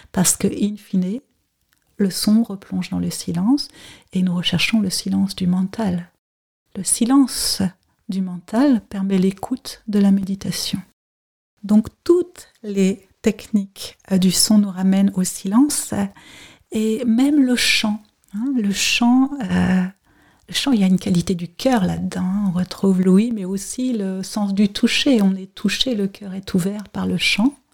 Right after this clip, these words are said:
On vient finalement mettre en place une pratique qui déploie toute notre sensorialité, qui ouvre le cœur, et qui amène une concentration quand on chante seul, déjà pour chanter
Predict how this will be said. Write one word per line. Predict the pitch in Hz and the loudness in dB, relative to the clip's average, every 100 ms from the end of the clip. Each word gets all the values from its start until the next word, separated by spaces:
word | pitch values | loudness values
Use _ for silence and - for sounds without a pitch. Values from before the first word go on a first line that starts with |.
| _ - | _ -6
On | 233 | -4
vient | 226 285 370 | 0 0 0
finalement | - 247 233 226 226 269 349 _ _ _ _ _ _ _ - | 0 2 4 4 4 2 -4 _ _ _ _ _ _ _ -2
mettre | 214 254 254 - 220 | 2 2 0 -2 -2
en | |
place | - 254 247 - | 2 2 2 4
une | 208 202 202 | 2 2 -4
pratique | - 226 226 - 254 285 - 208 196 - _ _ _ _ _ _ _ | -4 0 0 -4 -10 -12 -6 -2 -2 -6 _ _ _ _ _ _ _
qui | - 208 | -2 0
déploie | 190 214 - - 220 214 | 0 -2 -4 0 0 0
toute | - 202 | -6 -4
notre | 202 190 - | -6 -6 -2
sensorialité, | 214 196 - 190 190 190 190 202 226 330 - | 0 0 -4 -8 -8 -10 -6 -2 -2 -4 -14
qui | - 208 | -12 -8
ouvre | 196 190 185 | -6 -6 -6
le | 185 | -8
cœur, | - 208 240 320 214 _ _ _ _ _ - | -2 2 4 2 0 _ _ _ _ _ -16
et | |
qui | - - | -4 0
amène | 196 202 214 | 2 4 4
une | 196 196 | 4 2
concentration | - - 370 - 254 240 233 - 202 | -6 -14 -12 -4 -2 0 0 0 0
quand | 190 180 180 | -2 -4 -4
on | |
chante | - - 160 - | 0 2 2 0
seul, | - 196 185 160 | 0 0 0 -2
déjà | 185 170 160 | -4 -4 -4
pour | - - | -6 -2
chanter | 180 147 180 165 | -2 -2 -6 -14